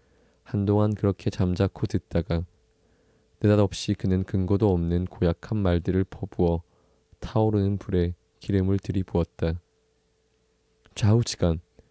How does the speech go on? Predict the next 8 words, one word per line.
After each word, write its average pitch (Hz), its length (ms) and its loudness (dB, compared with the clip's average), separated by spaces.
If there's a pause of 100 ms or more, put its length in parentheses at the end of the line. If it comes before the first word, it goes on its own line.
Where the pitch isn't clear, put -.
(260)
너 117 100 4
같은 123 260 2
밥통이 117 480 2
사랑에 117 360 2
대해 107 180 2
뭘 95 200 4
안다고 120 300 0
지랄이야?" 117 560 2